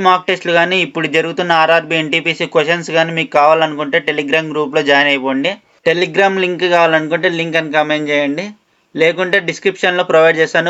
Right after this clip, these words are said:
వెళ్ళి జాయిన్ అయిపోండి, మిస్ కాకండి. ఈ వీడియో కానీ మీకు నచ్చినట్టయితే like, share and subscribe. Thank you. మ్యాక్సిమం ఆర్ఆర్బీ గ్రూప్ డికి ఇప్పటి నుంచి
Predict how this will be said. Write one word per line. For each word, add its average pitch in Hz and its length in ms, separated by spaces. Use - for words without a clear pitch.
వెళ్ళి 170 240
జాయిన్ 156 220
అయిపోండి, 151 340
మిస్ 156 240
కాకండి. 139 440
ఈ 190 120
వీడియో 196 260
కానీ 190 220
మీకు 170 200
నచ్చినట్టయితే 165 560
like, 165 200
share 170 240
and 165 140
subscribe. 170 500
Thank 165 260
you. 143 80
మ్యాక్సిమం 170 500
ఆర్ఆర్బీ 170 480
గ్రూప్ 151 260
డికి 170 240
ఇప్పటి 151 280
నుంచి 175 160